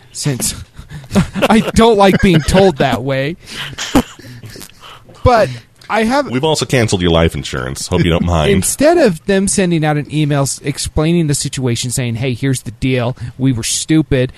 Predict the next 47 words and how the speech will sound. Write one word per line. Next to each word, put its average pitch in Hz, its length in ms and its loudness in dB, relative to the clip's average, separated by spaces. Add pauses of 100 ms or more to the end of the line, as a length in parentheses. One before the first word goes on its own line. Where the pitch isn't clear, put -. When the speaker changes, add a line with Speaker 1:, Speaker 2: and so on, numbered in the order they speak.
(160)
Speaker 1:
This 139 300 -2
is 135 140 -2
what 127 200 0
we 127 140 -2
have 123 280 -6
to 120 60 -12
do 139 300 -2
if 123 160 -6
we 135 100 0
want 117 220 -4
to 117 60 -8
stay 127 220 -6
in 113 100 -8
business. 135 480 -4 (440)
If 165 240 -8
you'd 160 240 -8
like 156 260 -2
to 143 80 -6
continue 143 580 -4
using 131 400 -2
our 120 120 -4
service, 139 460 -4
we 120 140 -6
ask 107 240 -8
that 123 180 -10
you 120 60 -12
pay 127 500 -6 (720)
something. 135 420 -4
Otherwise, 147 600 2
we're 147 80 -2
gonna 151 160 2
give 135 200 -2
you 143 100 0
a 131 40 0
bunch 147 220 -2
of 139 160 -8
ads 123 360 -2
or 113 80 -8
something." - 360 -12 (480)
That's 208 280 2
cool. 233 440 0
I 202 120 0
got 208 180 0
no 180 120 2
problem 185 300 0
with 123 140 -4
that. 110 180 -6